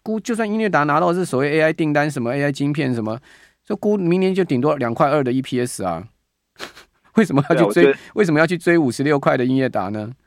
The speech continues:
Speaker 1: 为什么？
Speaker 2: 如果以这种价值，哦，以，以这种E P S来算的话，确实比较贵了一些些啊。那其实因为之前有安国的那个案例啊，这也是打入星河半导体啊，一个题材，股价就飙翻天啊。所以现在又有什么公司啊？这样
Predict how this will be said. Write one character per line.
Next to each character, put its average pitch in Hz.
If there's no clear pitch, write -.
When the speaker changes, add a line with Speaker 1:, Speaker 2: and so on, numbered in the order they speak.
Speaker 1:
为 156
什 123
么？ 82
Speaker 2:
如 151
果 151
以 104
这 104
种 123
价 127
值， 98
哦， 90
以， 120
以 110
这 -
种 135
E 135
P 135
S 117
来 98
算 101
的 92
话， 104
确 -
实 113
比 -
较 107
贵 104
了 92
一 90
些 92
些 92
啊。 82
那 135
其 -
实 127
因 156
为 156
之 160
前 131
有 107
安 135
国 104
的 104
那 104
个 101
案 113
例 101
啊， 90
这 151
也 127
是 170
打 147
入 143
星 139
河 123
半 127
导 107
体 90
啊， 123
一 165
个 143
题 127
材， -
股 113
价 131
就 127
飙 120
翻 113
天 101
啊。 95
所 -
以 -
现 202
在 180
又 180
有 135
什 117
么 117
公 135
司 135
啊？ 117
这 175
样 165